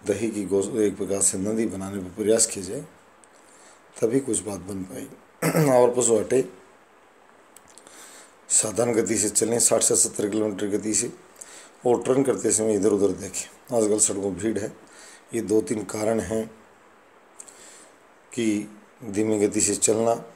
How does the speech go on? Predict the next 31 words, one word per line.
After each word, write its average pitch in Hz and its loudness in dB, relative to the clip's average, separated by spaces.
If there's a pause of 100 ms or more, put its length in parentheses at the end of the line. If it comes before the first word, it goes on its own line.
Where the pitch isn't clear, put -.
(300)
और 101 2
पशुओं 104 0
को 95 0
हटाना, 95 0 (640)
और 104 2
जब 120 2
आप 110 0
अपने 101 -4
टायर 104 0 (260)
इधर 104 2
से - 2
उधर 95 2 (160)
एंगल 107 2
को 104 4
एक 101 4
डिग्री 107 2
घुमाएं 95 -4 (500)
तो 104 2
आप 92 -4
देखें 110 0
पीछे 107 2
से - -2
कोई 107 0
तेज़ 104 -2
गति - -4
से 101 2
वाहन 95 -4
ना 104 -2
आ 110 4
रहा 101 0
हो। 98 -4